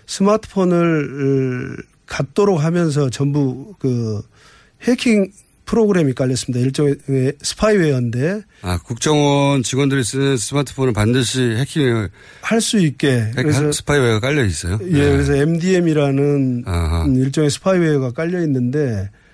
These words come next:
Speaker 1: 그러면은 직원들이 무슨 일을 어디에 있는지
Speaker 2: 예.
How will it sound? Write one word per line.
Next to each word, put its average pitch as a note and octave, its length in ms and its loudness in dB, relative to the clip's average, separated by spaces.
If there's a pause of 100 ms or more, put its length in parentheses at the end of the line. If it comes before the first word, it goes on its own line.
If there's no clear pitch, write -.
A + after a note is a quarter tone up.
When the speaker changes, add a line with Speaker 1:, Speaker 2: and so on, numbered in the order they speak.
(520)
Speaker 1:
그러면은 F3 540 2
직원들이 D#3+ 960 0
무슨 C#3+ 380 0
일을 E3+ 300 2 (180)
어디에 F3 420 2
있는지 B2 720 2
Speaker 2:
예. D#2+ 220 -4